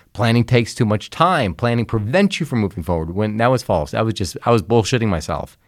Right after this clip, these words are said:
I didn't like planning because I hated, <laughs> I thought it was tedious. I didn't like sitting there and trying to plan it out, but now it seems a little bit more exciting. Um,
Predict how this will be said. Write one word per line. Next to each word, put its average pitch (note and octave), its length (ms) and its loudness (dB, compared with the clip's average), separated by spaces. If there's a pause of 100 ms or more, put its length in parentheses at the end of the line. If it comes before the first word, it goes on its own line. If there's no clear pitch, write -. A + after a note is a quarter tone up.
(300)
I D3 100 6
didn't E3 180 2
like D3+ 200 4
planning B2+ 340 4
because G2+ 480 2
I F#2 260 -2
hated, B2+ 520 2
<laughs> - 200 2
I B2+ 280 4
thought B2+ 200 6
it B2 40 6
was A2 120 0
tedious. E2+ 500 -2 (640)
I B2 120 6
didn't D#3+ 180 6
like C#3 220 2
sitting B2+ 260 2
there A#2+ 220 6
and A#2 240 2 (160)
trying A2+ 200 4
to G2+ 60 -2
plan G#2+ 220 2
it - 20 2
out, F#2 140 0
but A2 80 -2
now C3+ 260 4
it B2+ 160 -4
seems D#3+ 280 0
a C3+ 40 0
little C#3 160 2
bit B2 140 -2
more A2 200 2
exciting. F#2 400 2 (2250)
Um, F#2+ 480 4